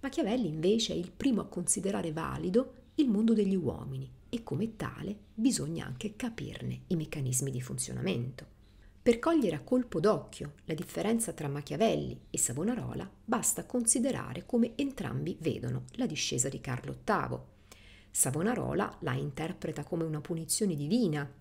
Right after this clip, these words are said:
una piaga, un flagello biblico venuto a punire i vizi degli italiani e dei degenerati cittadini fiorentini in modo particolare.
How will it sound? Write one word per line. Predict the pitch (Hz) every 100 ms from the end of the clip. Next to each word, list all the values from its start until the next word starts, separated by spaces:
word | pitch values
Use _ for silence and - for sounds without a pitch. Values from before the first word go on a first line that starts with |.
| - -
una | 180 151
piaga, | - - 262 151 135 147 - - -
un | 185
flagello | - 185 160 175 165
biblico | 165 190 247 151 143 - - -
venuto | 170 247 190 - 185
a |
punire | - 302 165 127 - 151 -
i | 226
vizi | 156 127 160
degli | 147 156
italiani | 185 240 143 113 127 - -
e | 196
dei | 139 135
degenerati | 143 170 175 190 135 127 -
cittadini | - 175 170 139 131
fiorentini | 131 185 196 175 - 139 135 135
in |
modo | 135 131 127
particolare. | 131 - - 143 214 165 151